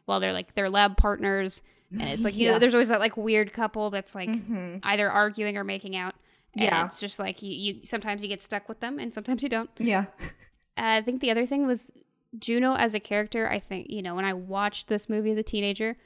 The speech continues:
Speaker 1: I thought she was way cooler. And, like,
Speaker 2: Yeah.
Speaker 1: you know,
Speaker 2: <laughs>
Speaker 1: but
Speaker 2: No,
Speaker 1: she,
Speaker 2: seriously.
Speaker 1: you know,
Speaker 2: Yeah.
Speaker 1: she's just, like, one of those people that's, like, kind of,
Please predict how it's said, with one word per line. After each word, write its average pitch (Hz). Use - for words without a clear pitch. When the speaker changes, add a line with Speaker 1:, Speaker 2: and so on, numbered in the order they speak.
Speaker 1:
I 208
thought -
she -
was 180
way 185
cooler. 208
And, 196
like, 185
Speaker 2:
Yeah. 185
Speaker 1:
you -
know, 208
Speaker 2:
<laughs> -
Speaker 1:
but 240
Speaker 2:
No, 392
Speaker 1:
she, 523
Speaker 2:
seriously. 508
Speaker 1:
you 415
know, 403
Speaker 2:
Yeah. -
Speaker 1:
she's 370
just, 427
like, 415
one 403
of 392
those 381
people 370
that's, 254
like, 208
kind 196
of, 220